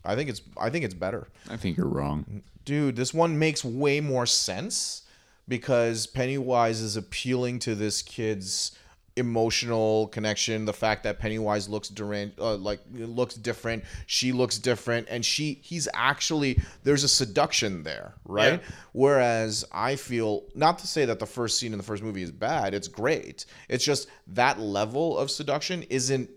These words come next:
Speaker 1: as strong. Like, it's not
Speaker 3: I know, I feel, I felt like it was basically a
Speaker 1: I
Speaker 3: parallel.
Speaker 1: shouldn't be using the word seduction.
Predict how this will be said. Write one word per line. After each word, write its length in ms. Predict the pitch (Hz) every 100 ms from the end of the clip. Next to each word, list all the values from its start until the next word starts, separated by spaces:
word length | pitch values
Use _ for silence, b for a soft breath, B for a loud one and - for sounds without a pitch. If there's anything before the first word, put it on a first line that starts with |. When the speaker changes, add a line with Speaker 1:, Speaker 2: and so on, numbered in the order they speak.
| _ _
Speaker 1:
as 200 | 104 101
strong. 600 | - - 117 135 - - -
Like, 260 | 98 101
it's 160 | 113 110
not 160 | 131 127
Speaker 3:
I 80 | 165
know, 200 | 147 123 135 -
I 40 |
feel, 240 | 160 294 254
I 100 | 160
felt 200 | 190 226
like 140 | 202 160
it 80 |
was 140 | 156 147
basically 420 | 160 156 - 160
a 40 | 143
Speaker 1:
I 40 |
Speaker 3:
parallel. 280 | - 147 147
Speaker 1:
shouldn't 300 | - 233 170
be 100 | 170
using 300 | 123 127 120
the 60 | 101
word 240 | 107 101
seduction. 1040 | - 98 90 107 - 95 80 190 - 196